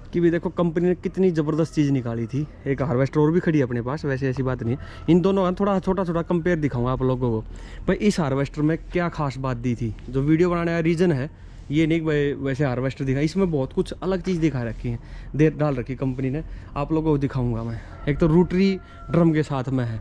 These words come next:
जो कि आम मार्केट में आपने कहीं नहीं दिखेगी। अ, वैसे बा-, एक बार और भी फिर इसका डिटेल में दिखाऊंगा, एक एक चीज़ दिखाऊंगा अंदर तक जाके। ये अपना क्रॉप टाइगर सिक्सटी है, अब ये मार्केट में नहीं आई, दो हज़ार ग्यारह, दस ग्यारह के करीब निकाली थी कंपनी ने। तो इस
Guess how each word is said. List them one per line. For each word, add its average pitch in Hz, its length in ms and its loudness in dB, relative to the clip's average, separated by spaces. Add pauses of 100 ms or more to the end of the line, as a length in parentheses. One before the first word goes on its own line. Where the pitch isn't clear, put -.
(160)
जो 143 180 2
कि 156 260 2 (400)
आम 143 160 2
मार्केट 147 340 0
में 143 80 -2
आपने 143 180 -2
कहीं 131 160 0
नहीं 131 120 0
दिखेगी। 123 380 -2
अ, 143 40 -6 (1000)
वैसे 143 220 2
बा-, 131 180 0
एक 139 140 0
बार 143 140 0
और 147 260 2
भी 147 80 2
फिर 156 140 0
इसका 160 160 0
डिटेल 165 340 2
में 160 120 2
दिखाऊंगा, 135 280 -2
एक 147 120 0
एक 151 80 0
चीज़ 156 220 2
दिखाऊंगा 135 280 -2
अंदर 135 180 0
तक 131 160 -4
जाके। 120 320 -4 (480)
ये 139 100 4
अपना 143 280 2 (360)
क्रॉप 147 300 2
टाइगर 139 240 2
सिक्सटी 143 420 0
है, 117 160 -4 (400)
अब 156 140 2
ये 180 80 8
मार्केट 175 360 2
में 165 100 2
नहीं 139 100 4
आई, 156 140 4
दो 170 120 2
हज़ार 147 180 2
ग्यारह, 156 420 0 (240)
दस 151 200 2
ग्यारह 160 280 2
के - 20 0
करीब 143 260 4
निकाली 127 300 2
थी 127 80 2
कंपनी 123 360 2
ने। 110 120 0 (640)
तो 156 120 4
इस - 320 2